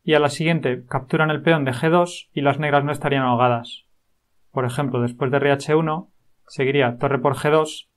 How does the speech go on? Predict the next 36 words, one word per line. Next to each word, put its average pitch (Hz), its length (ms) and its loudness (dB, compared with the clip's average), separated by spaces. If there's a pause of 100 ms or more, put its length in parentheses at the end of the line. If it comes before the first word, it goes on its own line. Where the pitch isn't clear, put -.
y 147 100 0
ahora 143 140 6
las 143 180 4
negras 143 320 0
tienen 139 280 0
un 135 140 -4
peón 151 320 4
que 127 120 -2
pueden 143 240 2
mover, 165 420 4 (300)
lo 131 120 -4
que 131 80 -4
se 123 120 -8
llama 143 180 2
el 123 100 0
peón 131 240 0
traidor, 151 520 2 (260)
y 143 120 -2
por 139 200 0
tanto 139 260 2
no 135 80 -2
estarían 131 340 -2
ahogadas. 117 640 0 (300)
Después 135 360 -4
de 135 80 2
H 135 220 -2
cuatro, 160 500 0 (280)
ahora 139 260 4
podría 139 260 2
seguir 139 380 -2
torre 135 200 0
F 135 160 -2
dos, 185 480 0 (460)
rey 139 180 0
G 151 200 0
uno, 180 420 0